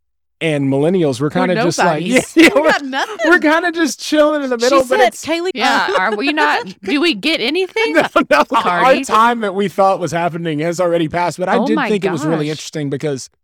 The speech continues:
Speaker 1: Gen Z, like, yeah, at times, I think everyone, like, you can worry for the next generation. Like, Gen X did it with millennials,
Speaker 2: Yeah.
Speaker 1: like, "Oh, man, their technology and this and that." And then it's, like,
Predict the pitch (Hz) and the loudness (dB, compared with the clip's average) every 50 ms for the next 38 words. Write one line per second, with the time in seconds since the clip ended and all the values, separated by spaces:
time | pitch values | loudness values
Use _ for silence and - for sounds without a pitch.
0 | _ _ _ _ - 135 131 110 175 190 196 190 165 127 135 151 175 180 170 156 | _ _ _ _ -14 -12 -4 -2 0 0 0 -2 -4 -2 -2 -2 0 0 0 0
1 | 156 151 143 151 247 339 320 269 262 254 254 - - 226 - - 214 214 214 214 | 0 0 -2 -2 0 0 2 2 2 2 0 0 -2 -2 -2 -2 -2 0 0 -2
2 | 214 - - 220 220 330 294 - - 160 156 180 175 170 170 165 165 165 160 156 | -2 -4 -4 -4 -4 -4 -6 -4 -6 -4 -2 -2 -2 -2 -2 -2 -4 -4 -6 -10
3 | - _ _ _ _ _ _ - 196 170 156 190 196 196 185 147 135 135 135 139 | -14 _ _ _ _ _ _ -6 -6 -4 -4 -2 -2 -2 -2 0 0 0 0 0
4 | 147 143 139 - 165 147 139 139 147 143 - 165 151 160 151 147 139 143 151 139 | -2 -4 -4 -6 -6 -4 -2 -2 -4 -4 -6 -6 -4 -4 -4 -2 -2 -2 -4 -2
5 | - 170 156 156 139 123 117 107 127 135 139 143 151 143 - 147 147 147 156 147 | -4 -4 -2 -2 -2 -4 -4 -4 -4 -2 -2 -2 -2 -4 -2 -2 0 0 0 -2
6 | 160 160 139 170 160 147 135 123 127 127 127 127 - - - - - 120 117 117 | -2 -6 -4 -4 -6 -4 -4 -4 -4 -6 -6 -4 -2 -2 -2 -2 -4 -6 -6 -4
7 | 120 120 120 120 120 120 117 120 117 117 113 113 113 113 113 110 110 110 - - | -2 -2 -2 -2 -4 -4 -6 -6 -6 -4 -4 -4 -6 -6 -6 -6 -8 -8 -6 -8
8 | 127 113 120 123 123 123 123 117 107 120 120 120 123 113 127 127 127 127 123 120 | -8 -6 -6 -6 -4 -4 -6 -6 -6 -8 -6 -6 -8 -6 -6 -4 -4 -4 -4 -6
9 | 120 120 123 120 120 - - 95 101 | -8 -8 -8 -8 -8 -10 -10 -14 -14